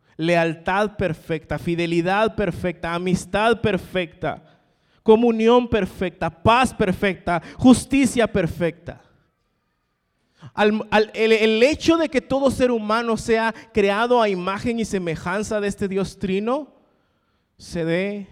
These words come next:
demostrado en el hecho de que todo ser humano anhela esas cosas que puede encontrar perfectamente, únicamente en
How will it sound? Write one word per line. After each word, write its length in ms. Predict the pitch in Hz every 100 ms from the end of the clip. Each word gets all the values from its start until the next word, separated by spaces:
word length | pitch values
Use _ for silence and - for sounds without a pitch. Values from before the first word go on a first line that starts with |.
| - _
demostrado 600 | 180 190 202 - 147 143
en 80 | 139
el 140 | 143
hecho 260 | 147 - 147
de 140 | 143
que 100 | 143
todo 340 | 135 151 175 185
ser 200 | 202 196
humano 520 | 196 143 117 123 -
anhela 800 | 139 139 147 196 180 127 131 131 _ _ _ -
esas 340 | 151 175 151
cosas 680 | - 220 226 143 143 156 -
que 120 | 151
puede 260 | - 160 170
encontrar 560 | 170 170 165 156 147 147
perfectamente, 840 | 143 143 160 160 160 151 147 151
únicamente 1040 | 147 147 151 139 139 143 139 - 156 143
en 200 | 135 143